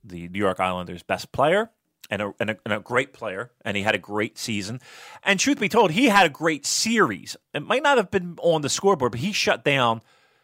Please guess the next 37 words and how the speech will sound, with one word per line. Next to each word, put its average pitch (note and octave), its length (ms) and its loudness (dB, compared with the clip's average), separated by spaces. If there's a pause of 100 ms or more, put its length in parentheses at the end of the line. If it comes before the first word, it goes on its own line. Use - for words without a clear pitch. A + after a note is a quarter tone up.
(260)
and C#3+ 120 2
he's C3+ 100 2
not F3 160 6
really C#3+ 200 4
a F#2+ 40 4
defensive G#2+ 480 0
player, C3+ 220 2
but G#2+ 100 -2
he F3 100 -4
shut D#3+ 280 0
down A2+ 380 2 (800)
Boston's A#2+ 440 0
top G2+ 240 0
line. F2 240 -16 (680)
John A3 180 4
Tavares D3+ 340 6
had A#2+ 120 2
a - 20 -4
good A2 200 -6
fucking G#2+ 440 -2
year B2+ 400 4
and A#2 100 -2
a G#2 40 -2
good G2+ 320 -4 (140)
playoff. F#2+ 360 0
I'm A#2+ 140 -2
not D3 160 0
blaming A2+ 380 0
the G2 100 0
loss F#2+ 420 0 (120)
on F2+ 480 -4 (180)
Tavares. - 540 -8 (340)
Look, F3+ 260 0
it C3+ 120 -4
was B2 160 -4
game C3 260 0
seven. G#2 540 0